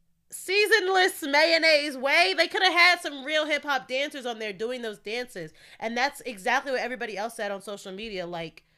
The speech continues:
"Why didn't you give credit to the black creators who made the, these?"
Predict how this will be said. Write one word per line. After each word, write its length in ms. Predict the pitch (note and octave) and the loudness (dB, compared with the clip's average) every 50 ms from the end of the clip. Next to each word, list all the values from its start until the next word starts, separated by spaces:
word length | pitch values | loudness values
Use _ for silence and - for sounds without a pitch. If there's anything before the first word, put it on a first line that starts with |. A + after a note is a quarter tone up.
| _ _ _ _ _ _ | _ _ _ _ _ _
"Why 240 | D#3+ F3+ G3 G#3 A3+ | -8 -4 -4 -2 -2
didn't 260 | A3+ A3+ A3 A3 - | -4 -4 -6 -8 -12
you 60 | A3 | -14
give 260 | F3 D#3+ A3 G#3+ - | -10 -8 -8 -8 -8
credit 260 | - - A3 G#3+ G#3 - | -8 -6 -6 -6 -6 -8
to 100 | - G3 | -12 -12
the 80 | F#3+ | -12
black 540 | E3+ C#3+ E3+ E3 F#3+ G3+ G#3+ - - - _ - | -12 -12 -10 -6 -6 -6 -6 -8 -10 -18 _ -20
creators 540 | - - A3 G3+ G3 A3 A3 G3+ F#3+ F#3 | -16 -12 -8 -6 -6 -6 -6 -6 -8 -8
who 100 | - G#3+ | -10 -12
made 360 | F#3+ F3+ F#3+ F#3 F#3+ A3+ G3+ _ | -10 -8 -8 -8 -8 -8 -12 _
the, 200 | - D3 C3+ - _ _ | -16 -16 -16 -18 _ _
these?" 380 | D#3+ E3+ D#3 D3 D3 C#3+ - | -18 -18 -16 -16 -18 -18 -20